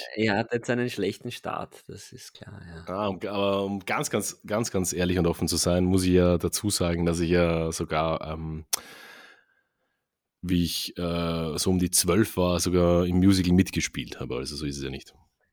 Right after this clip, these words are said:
Speaker 1: Ich
Speaker 2: Hast du's
Speaker 1: weiß
Speaker 2: gewusst?
Speaker 1: das.
Speaker 2: Das, ja, hast du's gewusst,
Speaker 1: Nee, ich
Speaker 2: ja.
Speaker 1: weiß das, weil du in einer Studi-V-Z-Gruppe warst.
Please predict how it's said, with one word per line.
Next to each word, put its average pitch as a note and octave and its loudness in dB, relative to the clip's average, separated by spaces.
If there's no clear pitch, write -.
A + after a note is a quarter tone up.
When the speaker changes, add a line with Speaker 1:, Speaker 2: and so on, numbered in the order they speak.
Speaker 1:
Ich A2 -4
Speaker 2:
Hast F2+ 2
du's G2 6
Speaker 1:
weiß - 2
Speaker 2:
gewusst? A2 8
Speaker 1:
das. D#3 4
Speaker 2:
Das, - -2
ja, F2+ 2
hast E2+ -2
du's D#2+ 0
gewusst, F2 4
Speaker 1:
Nee, C#3 2
ich C#3 -2
Speaker 2:
ja. D2+ 0
Speaker 1:
weiß A2+ 4
das, D#3+ -2
weil A2 0
du D3 -2
in - -4
einer A2+ 0
Studi-V-Z-Gruppe G#2+ -2
warst. F#2+ 0